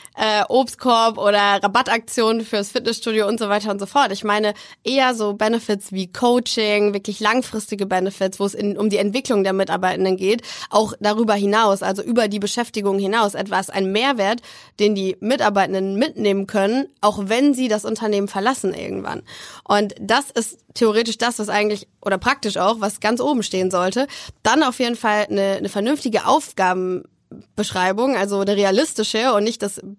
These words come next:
Blaue vom Himmel lügen. Also ich meine, das ist halt auch ein Problem, dass die Stelle dann super, super interessant klingt und im Endeffekt ist sie das halt gar nicht, was dann halt rauskommt. Und wenn wir dann wirklich über die Anforderungen sprechen, ich find's immer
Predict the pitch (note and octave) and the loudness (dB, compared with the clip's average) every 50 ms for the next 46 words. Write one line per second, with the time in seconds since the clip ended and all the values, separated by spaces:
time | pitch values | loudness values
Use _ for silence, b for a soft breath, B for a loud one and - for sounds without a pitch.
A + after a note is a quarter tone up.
0 | _ - G#3+ A3 A#3 A#3+ A3 - G3 G3 G3+ C4+ E4 C#4+ G3 F3+ F3+ F3+ F#3 G3 | _ 2 4 4 6 4 4 2 0 0 2 2 4 4 2 0 0 -2 -2 0
1 | A3+ C4 C4+ - - F#3+ F#3+ F#3 - G#3 G3 G#3 G#3 G#3+ B B B B B B | 0 -2 -2 -4 -6 -8 -8 -6 -2 0 0 0 0 -2 B B B B B B
2 | - G#3 G3+ - - - A3+ - G#3 F3+ - F#3+ A#3+ B3 A#3 G#3 - G#3 G3 F#3+ | -2 -2 -2 -2 -6 -4 -2 0 -2 0 2 0 0 2 0 -4 -4 -4 -4 -2
3 | F#3+ G3+ A3+ A#3+ G3+ G3+ G3+ - G3+ - A3 G#3+ A3+ G#3+ F#3+ F#3 F#3+ F#3+ G3 B3+ | 0 0 2 2 0 0 -2 -4 -6 -4 -2 -2 0 0 2 0 0 0 4 4
4 | D4+ D#4 D4 C4 G#3+ G3+ A3+ A#3 - A#3 D#3 A2 G3 - G3 G3 - A3+ G#3+ A3 | 4 4 4 2 0 2 0 0 0 0 0 0 -2 -4 -6 -4 -2 -2 -2 -2
5 | A3 - G3 F#3+ G3+ B3 B3+ B B B B B B B G3+ G3+ G#3 G3 - G#3 | -2 -2 -2 -2 0 -2 -4 B B B B B B B 2 4 4 4 2 0
6 | A#3 A#3 A3 G#3 G#3+ G3+ G#3 G#3 - _ - A3+ A3 - G#3 F#3+ G3 - G#3 F3+ | 0 0 -2 0 0 0 0 -2 -6 _ -2 0 0 0 0 0 0 0 -2 -4
7 | F3+ F3+ E3+ D#3+ E3 F3 F#3+ G#3 G#3+ - G3 G3+ - G3 F#3 G3 F#3 F3+ F3+ - | -2 -2 0 0 2 2 2 0 0 -2 -6 -4 -2 0 0 0 -2 -4 -4 0
8 | G3 G3+ A3+ - - - F3+ F#3 A#3 C4 B B B B B B B B B - | 0 0 0 0 -2 -2 0 0 0 -2 B B B B B B B B B 0
9 | G3+ G3+ G3+ G#3 G#3 G3 F#3+ G3+ G#3 A3 G#3+ G#3 G#3+ G#3 G#3+ G#3 A3+ A3 A#3 A3+ | 2 2 4 2 2 2 2 0 2 2 2 2 2 2 2 0 -2 -2 -2 -6
10 | G#3+ - - G#3+ G#3 G#3 G3+ G3 G3 G3 G3 - G3+ A#3+ A#3 - A#3+ G#3+ G#3 G3 | -4 -4 -4 -4 0 2 4 4 4 2 0 -2 -2 -2 0 0 0 0 0 2
11 | G3 G3 G3 - - - G#3+ A#3+ B3 - B3 A#3 B3 C4+ B B B B B B | 0 0 -2 -4 -4 -4 -4 -4 -2 -2 -2 -2 -2 -2 B B B B B B
12 | B B _ - G#3 - - C4 A#3+ G#3+ G#3 G#3+ G#3+ G#3+ G#3 G#3 - | B B _ -12 -8 -2 0 0 0 2 2 2 2 4 4 2 0